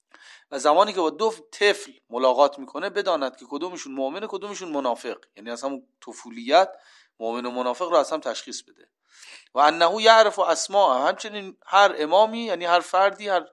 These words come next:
یا پیغمبر اکرم و هم جا-، جانشینان پیغمبر،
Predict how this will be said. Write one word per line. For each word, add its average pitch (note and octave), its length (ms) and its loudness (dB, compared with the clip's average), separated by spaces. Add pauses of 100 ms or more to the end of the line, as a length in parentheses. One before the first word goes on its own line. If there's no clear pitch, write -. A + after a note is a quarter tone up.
(800)
یا A#2+ 140 -6
پیغمبر B2+ 440 -2
اکرم F3+ 320 -2
و F#3+ 40 0
هم F3+ 140 0
جا-، C#3 260 -6
جانشینان A#2+ 540 -6
پیغمبر، G2 440 -20